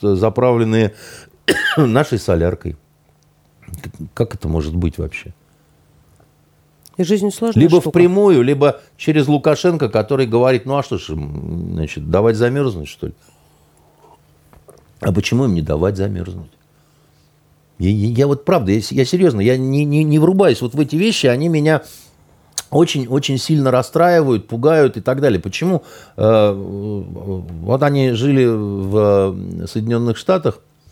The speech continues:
Speaker 1: как многие представители нашей элиты, а в Россию ездили работать.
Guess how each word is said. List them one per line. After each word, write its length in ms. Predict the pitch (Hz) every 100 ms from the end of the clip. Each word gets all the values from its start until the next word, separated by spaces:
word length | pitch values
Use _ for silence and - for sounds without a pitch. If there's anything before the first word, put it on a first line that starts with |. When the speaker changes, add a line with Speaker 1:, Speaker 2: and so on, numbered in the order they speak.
| _ _ _ -
Speaker 1:
как 160 | -
многие 260 | 147 131 82
представители 640 | 71 80 - 90 78 80
нашей 400 | 76 82 - 82
элиты, 360 | 98 151 - 85 - _ _ _ _ _ _ _ _ _ _ _ -
а 260 | - 107 110
в 100 | 107
Россию 440 | 120 - 165 131
ездили 540 | 110 131 113 110 101 95 92
работать. 600 | 92 107 87 73 -